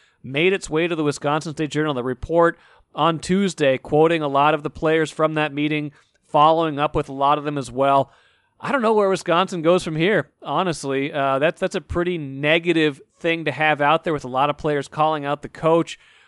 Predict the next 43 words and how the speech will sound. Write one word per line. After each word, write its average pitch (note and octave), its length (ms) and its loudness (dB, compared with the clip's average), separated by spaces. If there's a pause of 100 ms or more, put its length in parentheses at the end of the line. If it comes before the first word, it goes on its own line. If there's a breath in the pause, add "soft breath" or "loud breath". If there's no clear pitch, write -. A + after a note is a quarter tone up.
(120)
um, C3 380 -2
saying D3+ 240 -4
he C#3+ 60 -6
doesn't D3 220 -2
have D3+ 220 0
their C#3 120 0
back, D3+ 480 2
saying, D3 560 -2
you C3+ 100 -6
know, C3+ 180 -2
a, C3+ 240 -6
a C3+ 40 -4
lot D3 220 4
of D3 100 -2
things D#3+ 300 -4
about D3 440 2
him, C3+ 320 -4 (400 soft breath)
uh, C#3 260 0
that, C#3 260 0
uh, C#3+ 240 2
you D3 60 -2
know, D#3 120 -2
that, D3+ 180 -6
that D#3 180 -6
aren't E3+ 260 -2
flattering D#3 580 2
and C3+ 120 -6
not, D3+ 300 0
don't F#3 220 -2
look F3+ 220 -4
good F3+ 220 -2
for D3 140 -10
that D3 280 0
program. D3+ 540 0
So C3 160 -2
if B2+ 80 -4
I'm G#3 140 2
the F#3+ 80 0
Gophers, C#3 560 0 (440 soft breath)
I'm F#3+ 100 2
gonna G3+ 100 0
use E3+ 300 -2
that B2+ 260 -2